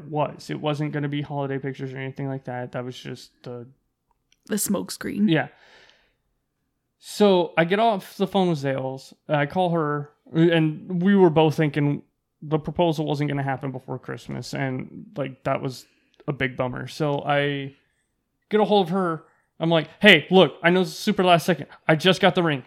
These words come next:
Speaker 1: This is happening tonight." And she starts panicking and grabbing everything and like, "Okay, we'll be ready, blah, blah, blah, blah, blah." So we get it done.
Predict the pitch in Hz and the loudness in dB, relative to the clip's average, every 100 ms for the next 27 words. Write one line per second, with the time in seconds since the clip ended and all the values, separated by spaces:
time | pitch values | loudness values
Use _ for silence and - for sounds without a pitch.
0 | - 156 175 196 185 185 170 170 160 160 | -4 -2 4 6 8 6 4 2 4 4
1 | 143 - 147 - 214 202 - 190 - - | 2 0 -2 -2 -2 -2 -2 -2 -4 -18
2 | - 196 180 156 147 143 139 147 147 135 | -6 -2 0 -2 -4 -4 -4 -2 -2 -4
3 | 139 180 170 165 165 160 151 151 143 143 | -4 4 4 4 2 0 0 -2 2 4
4 | 165 226 233 208 220 226 214 208 202 202 | 6 8 8 8 6 6 6 6 4 2
5 | 196 190 190 185 180 139 - _ _ _ | 2 0 0 4 2 2 -10 _ _ _
6 | _ _ _ _ - 202 190 190 269 202 | _ _ _ _ 2 4 4 2 0 6
7 | 175 175 185 | 6 6 2